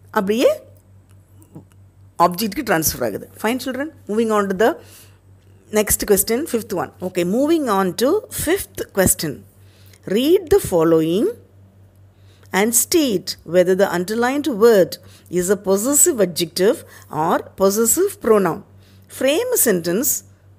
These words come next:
of your own using the underlined word. இங்க possessive adjective and possessive pronoun.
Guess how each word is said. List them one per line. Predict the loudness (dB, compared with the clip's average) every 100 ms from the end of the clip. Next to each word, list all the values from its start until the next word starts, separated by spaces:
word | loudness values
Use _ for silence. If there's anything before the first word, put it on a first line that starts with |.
| -6 -6
of | -2 0
your | 2 2
own | 2 2 -2 -6 -2 0
using | 0 -2 0
the | 0
underlined | 0 0 -2 -2 -2
word. | -2 -4 -14 -20 -20 _ -6
இங்க | -6 -4
possessive | -2 0 0 0 0 0
adjective | -2 -2 -6 0 0 0 -2 -6
and | -6 -6 -4
possessive | -2 -2 -2 -4 -6 -4
pronoun. | -2 -2 -6